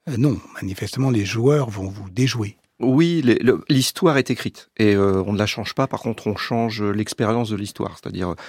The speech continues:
Speaker 2: de, de comprendre qu'il y avait peut-être des subtilités ou qu'il y a des choses que l'histoire n'a pas retenues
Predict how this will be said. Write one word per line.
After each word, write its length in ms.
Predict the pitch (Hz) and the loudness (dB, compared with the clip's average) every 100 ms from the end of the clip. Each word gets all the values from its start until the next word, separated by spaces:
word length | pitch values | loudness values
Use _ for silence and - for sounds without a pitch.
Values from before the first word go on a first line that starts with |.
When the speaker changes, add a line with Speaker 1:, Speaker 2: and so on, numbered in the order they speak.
| - _ | -20 _
Speaker 2:
de, 360 | - 104 98 95 | -2 0 2 0
de 140 | 92 | 0
comprendre 420 | 98 - 92 117 113 | -2 -4 -2 -2 -2
qu'il 80 | 98 | -2
y 20 | |
avait 100 | 101 | -2
peut-être 200 | - 95 | -2 -2
des 80 | 101 | -4
subtilités 720 | - - 101 101 - 127 156 | -8 -12 -14 -12 0 2 2
ou 100 | 139 | 0
qu'il 120 | - | -2
y 40 | 101 | -2
a 20 | |
des 80 | 101 | -2
choses 240 | - 143 | -2 -4
que 100 | - | -2
l'histoire 460 | 117 - - 160 123 | -2 -4 -2 -2 -2
n'a 100 | 113 | -4
pas 120 | 110 | -4
retenues 520 | 98 - 80 107 - | -4 -4 -2 -2 -6